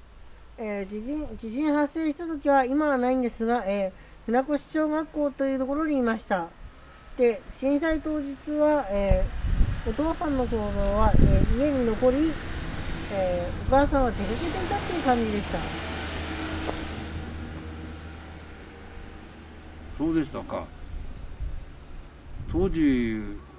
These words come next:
Speaker 2: お父さんとお母さんは一緒の本堂の方にいらっしゃったんではなくて、別々の <clears throat> ところ、行動をされていたということですね。
Speaker 1: そうです。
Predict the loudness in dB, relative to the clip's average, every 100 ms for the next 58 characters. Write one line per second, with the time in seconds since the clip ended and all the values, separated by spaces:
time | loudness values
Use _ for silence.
0 | -12 -2 0 0 0 0 0 0 0 0
1 | -2 -6 -10 -8 -6 -6 -2 0 2 2
2 | 2 2 0 -2 -4 -6 -10 -10 -10 -12
3 | -14 -12 -8 -8 -10 -16 -8 0 2 4
4 | 4 4 4 2 0 -4 -2 -4 -2 -2
5 | -2 -2 -2 -4 -6 -8 -8 -8 -10 -4
6 | -2 0 0 0 0 -4 -14 -18 -20 -18
7 | -20 -12 -12 -10 -8 -6 -4 -6 -8 -12
8 | -18 -20 -20 -18 -18 -16 -16 -16 -16 -14
9 | -10 -6 -2 -4 -2 0 2 2 0 -2
10 | -2 0 0 0 -2 0 0 0 -4 -6
11 | -8 -4 -4 -6 -6 0 2 2 -2 -8
12 | -8